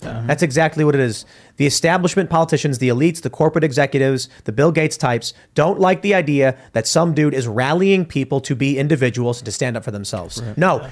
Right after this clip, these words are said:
Speaker 2: you will own nothing and you will be happy. Then Jordan Peterson comes around and says, "Work hard, have a family, be responsible for yourself." And they're like, "Stop, stop, stop."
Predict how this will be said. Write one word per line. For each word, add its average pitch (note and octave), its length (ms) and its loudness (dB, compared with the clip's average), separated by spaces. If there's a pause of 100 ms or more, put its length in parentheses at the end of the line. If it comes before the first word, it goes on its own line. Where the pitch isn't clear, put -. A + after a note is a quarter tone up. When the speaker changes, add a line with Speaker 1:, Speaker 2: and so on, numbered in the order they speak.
Speaker 2:
you D3 200 4
will A#3 240 6
own D4 180 4
nothing F3+ 440 2
and E3+ 220 2
you E3 120 6
will D#3 180 6
be D#3 160 4
happy. E3 380 -2 (240)
Then D3 200 2
Jordan D3+ 220 2
Peterson F#3 280 2
comes C#3 220 0
around C3 200 2
and C#3+ 100 -2
says, C#3 280 4 (180)
"Work D3 300 2
hard, C3+ 460 2 (140)
have F3 180 0
a F#3 80 0
family, C3 680 0 (300)
be D3+ 80 4
responsible D3+ 560 2
for C#3 100 -4
yourself." B2 380 0
And C3+ 80 -2
they're E3 80 4
like, D3+ 120 2
"Stop, - 320 -2
stop, A#3+ 300 -2
stop." - 440 -4